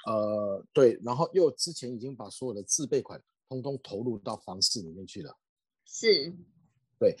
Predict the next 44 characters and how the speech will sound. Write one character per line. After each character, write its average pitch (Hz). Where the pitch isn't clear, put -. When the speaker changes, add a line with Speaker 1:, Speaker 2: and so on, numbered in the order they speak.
Speaker 1:
好， 92
那 120
所 117
以 107
他 -
们 117
问 127
了 107
一 113
个 107
问 104
题， 90
那 135
我 101
现 117
在 117
该 117
不 113
该 110
把 85
这 98
个 92
房 -
子 92
卖 98
掉？ -
Speaker 2:
就 403
是 392
他 403
现 370
在 381
有， 262
有， 254
有， 254
有 240
那 302
个 277
<laughs> -
房 247
地 294
合 226
一 240
税 254
啊。 180